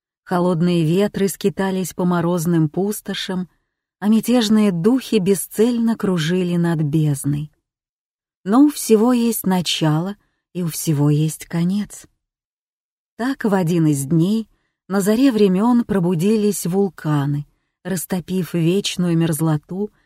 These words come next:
и приведя мир в движение. Снежные тучи рассеялись, а из океана поднялся небольшой, но гордый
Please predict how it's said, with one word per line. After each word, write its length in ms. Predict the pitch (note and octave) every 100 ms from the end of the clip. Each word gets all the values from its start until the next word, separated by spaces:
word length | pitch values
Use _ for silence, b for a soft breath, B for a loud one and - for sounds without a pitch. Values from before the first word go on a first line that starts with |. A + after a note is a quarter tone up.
| _ _ -
и 100 | G#3+
приведя 540 | G#3 G3+ F#3+ F#3 G3+
мир 340 | F#3+ F#3 A3 A3
в 80 |
движение. 840 | F3 F#3+ F#3 D#3 D3+ C#3+ C#3 C#3 D3 _ _ _ _ _ _ _ _
Снежные 680 | - E3 F3 F3 D#3+ E3+ E3+
тучи 400 | - E3+ D#3+ -
рассеялись, 1120 | D3 D3 - - F#3+ G#3+ G#3+ G3+ F#3 - - _ _ _ _ -
а 100 | F#3
из 200 | G3 E3
океана 640 | E3+ F3 E3+ A3 A#3+ A3
поднялся 760 | - F#3 E3+ F3+ A3 A#3+ A3 G3+
небольшой, 880 | F#3 E3 D#3+ D#3 - - G#3 B3 A3
но 180 | G#3 E3+
гордый 680 | D3 E3+ F#3+ F#3+ D#3 F#3